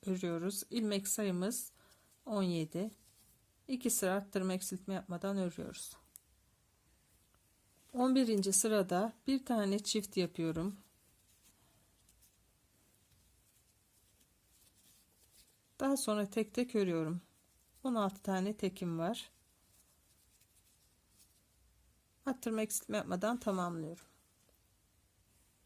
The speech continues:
On iki ve on üçüncü sıralarımızda arttırma, eksiltme yapmıyoruz.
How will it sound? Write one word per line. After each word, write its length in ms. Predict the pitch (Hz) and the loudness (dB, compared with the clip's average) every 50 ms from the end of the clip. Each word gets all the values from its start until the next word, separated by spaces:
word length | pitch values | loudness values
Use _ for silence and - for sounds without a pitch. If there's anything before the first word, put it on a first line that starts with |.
| _ _ _ _ _ _ _ - _ _ _ - - - - _ - _ _ _ _ - | _ _ _ _ _ _ _ -20 _ _ _ -20 -20 -20 -20 _ -20 _ _ _ _ 0
On 160 | 233 247 247 | 2 4 4
iki 240 | 233 240 - 220 202 | 4 2 0 2 2
ve 100 | 202 190 | 4 4
on 140 | 208 226 | 4 2
üçüncü 380 | 226 214 - - 202 196 185 190 | 2 0 0 0 0 2 2 2
sıralarımızda 720 | 185 - - 196 196 185 185 180 180 180 185 180 - - | 0 0 2 0 2 2 2 0 2 0 -2 -2 0 0
arttırma, 380 | 156 175 - - - 196 185 180 | -2 -2 -2 -4 -4 -2 0 -2
eksiltme 420 | 185 180 - - 190 190 - 185 | -2 -2 -4 -4 -4 -4 -2 -2
yapmıyoruz. 720 | 185 185 180 180 - 165 165 165 165 202 226 - - - | 0 0 -2 -2 -4 -4 -4 -2 -2 -2 -4 -4 -6 -6